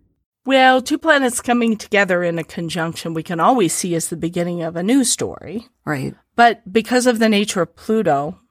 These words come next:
Speaker 1: which is about letting go, well, that implies that there have been things there before and previously. The whole time that Pluto has been in Capricorn,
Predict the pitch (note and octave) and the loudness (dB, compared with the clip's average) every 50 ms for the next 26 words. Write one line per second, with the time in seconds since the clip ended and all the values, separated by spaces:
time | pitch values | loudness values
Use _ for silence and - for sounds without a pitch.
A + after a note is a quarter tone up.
0 | _ _ _ _ - F#3 F3+ - F3+ - - F3+ F#3 F3+ D#3 - F3+ F3+ F3+ F3+ | _ _ _ _ -10 -8 -6 -4 -4 -4 -2 0 0 0 0 0 0 0 0 0
1 | E3+ F3 E3 E3 G3 F#3+ F#3+ F#3+ G3 E3+ F3 F3+ F3+ F3+ F#3+ F#3+ G3+ - - - | -2 -4 -4 0 2 2 2 2 0 0 -2 -2 0 0 2 2 2 2 0 -4
2 | F#3 F#3+ F#3 F3+ - - F#3+ F3+ F3+ F3+ F3+ - - F3+ F3 - - F#3+ F3+ F3 | -4 -4 -4 -6 -2 2 2 4 4 2 0 -2 -4 -6 -4 -2 0 0 0 0
3 | G#3 G#3+ F3+ G3 F#3 F3+ F3+ - F#3 F3+ F3 E3 - - - F3+ F3 E3 D#3+ E3 | -2 -2 0 0 -2 -2 0 0 0 -2 -2 -2 -4 -2 0 2 2 2 2 -2
4 | F3 - - - F3+ E3 D3+ C3+ C3+ D#3+ - _ _ _ _ _ _ - F3+ F3+ | -4 -4 -2 0 2 2 2 0 -2 -4 -8 _ _ _ _ _ _ 0 2 2
5 | F3+ - - F3+ E3+ E3 D#3+ E3 E3 E3 - - E3 D3+ D3 D#3 - _ _ _ | 2 0 -2 -2 -2 0 0 0 0 0 -2 -4 -4 -4 -4 -6 -8 _ _ _
6 | _ _ _ _ _ _ _ _ _ - - F#3+ - - A3 A3+ A3+ A3+ G#3 - | _ _ _ _ _ _ _ _ _ 0 0 2 2 4 4 4 4 2 0 -2
7 | - A3+ A3 A3 G#3+ G3+ F#3+ - - - G#3+ G#3 G3+ G3 F#3+ F#3+ G3+ F#3 F#3 - | 0 2 2 4 4 2 0 0 0 0 2 4 4 2 2 2 0 0 0 -2
8 | - F3 F3+ F3 E3+ - - F3+ F3+ F#3 - F3 D#3+ - - D#3+ - - - D3 | -2 0 0 0 -2 -2 -2 -2 -2 -2 -2 -6 -8 -6 -6 -6 -6 -6 -6 -8